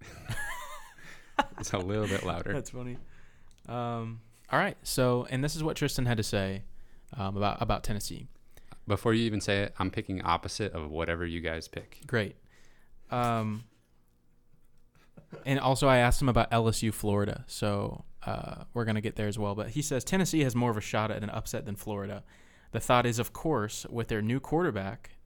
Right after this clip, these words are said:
Speaker 2: uh, that they're on the rise again." So Tennessee fans think they're on the rise again with this new quarterback because they played Georgia pretty tough last week.
Speaker 1: Did they?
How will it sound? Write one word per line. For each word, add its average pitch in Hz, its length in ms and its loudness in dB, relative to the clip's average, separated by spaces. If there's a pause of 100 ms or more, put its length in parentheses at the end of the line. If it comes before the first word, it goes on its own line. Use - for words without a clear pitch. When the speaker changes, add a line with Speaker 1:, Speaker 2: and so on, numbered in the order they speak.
Speaker 2:
uh, 98 360 -4 (600)
that 107 320 2
they're 113 220 2
on 113 80 2
the 110 80 4
rise 104 220 2
again." 101 260 -4
So - 100 0
Tennessee 143 360 4
fans 120 340 2
think 113 180 0
they're 110 120 4
on 107 80 4
the 107 80 4
rise 101 240 2
again 110 340 -2
with 117 140 -2
this - 160 -2
new 113 80 2
quarterback 110 500 0
because 107 240 -2
they 104 120 4
played 131 240 6
Georgia 143 280 4
pretty 156 160 4
tough 147 240 2
last - 220 -6
week. - 240 -12 (120)
Speaker 1:
Did 95 140 -2
they? - 140 -12